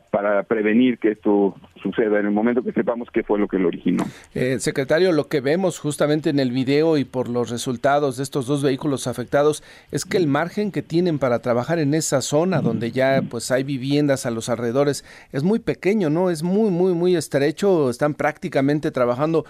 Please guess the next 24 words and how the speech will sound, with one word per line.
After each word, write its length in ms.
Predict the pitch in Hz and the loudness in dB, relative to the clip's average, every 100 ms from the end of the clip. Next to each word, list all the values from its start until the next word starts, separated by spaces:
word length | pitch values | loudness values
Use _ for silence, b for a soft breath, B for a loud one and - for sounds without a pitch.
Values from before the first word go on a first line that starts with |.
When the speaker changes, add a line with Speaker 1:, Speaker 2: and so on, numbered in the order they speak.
| B B | B B
Speaker 2:
a 100 | 131 | -2
un 140 | 156 | -2
costado 480 | 151 147 - 151 151 | -2 -4 0 0 0
de 100 | 127 | -2
las 240 | 127 120 120 | -4 -4 -4
viviendas, 520 | 120 143 185 165 117 | -4 -2 0 -2 -2
lo 100 | 113 | -4
cual, 340 | 139 131 175 B B B - | -2 0 -2 B B B -6
pues, 300 | 135 123 143 | -4 -4 -2
eh, 240 | 131 120 | -2 0
me 120 | 123 | -2
imagino 360 | 131 123 143 180 | -4 -4 -2 -2
que 140 | 175 | -2
dificulta 680 | 139 131 143 - 208 208 151 | -2 -4 -8 -6 -4 -2 0
aún 200 | 143 151 | 0 0
más 220 | 147 139 143 | 0 -2 -2
los 180 | 131 | -6
planes 440 | - 139 135 147 151 | -4 -2 -2 -4 -4
y 40 | |
las 300 | 131 123 117 | -2 -2 -4
formas 440 | - 151 156 139 127 | 0 0 2 -2 -4
en 100 | 120 | -6
las 160 | 117 | -8
cuales 460 | - 139 139 139 | -2 0 0 -4